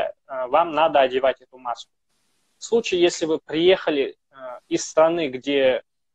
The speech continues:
а, высокий процент распространения этого коронавируса, и вы подозреваете, что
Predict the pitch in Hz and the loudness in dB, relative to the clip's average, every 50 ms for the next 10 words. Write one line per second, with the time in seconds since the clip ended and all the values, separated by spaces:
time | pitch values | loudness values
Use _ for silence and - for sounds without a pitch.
0 | _ _ _ _ _ _ _ - 135 135 127 147 156 - - 196 175 - 160 143 | _ _ _ _ _ _ _ -10 -10 -6 -2 -2 -2 2 2 2 2 2 -2 -2
1 | - 143 143 143 - 165 151 139 135 143 - - - 139 - - 143 139 143 139 | 0 0 0 0 0 -4 -4 -2 -2 -2 -2 -2 -6 -6 -6 -4 -6 -4 -4 -4
2 | 139 131 127 127 123 120 120 120 - _ 120 117 117 117 117 117 113 120 - _ | -6 -6 -6 -6 -6 -6 -6 -6 -8 _ -18 -12 -8 -6 -4 -4 -4 -6 -6 _
3 | - 131 127 127 131 131 151 202 247 262 233 - 180 165 - _ _ _ _ _ | -8 -6 -6 -4 -4 -2 0 0 0 0 -2 -2 -4 -6 -6 _ _ _ _ _
4 | _ _ _ _ _ _ - 139 131 147 151 - 147 139 139 139 131 139 147 147 | _ _ _ _ _ _ -8 -6 -4 -2 -2 0 0 0 0 0 -2 0 0 4
5 | 165 160 147 143 - 135 127 - - - 139 131 123 120 120 120 120 120 | 4 4 4 4 2 -4 -12 -10 -8 -6 -4 -2 -2 -2 -2 -2 -4 -6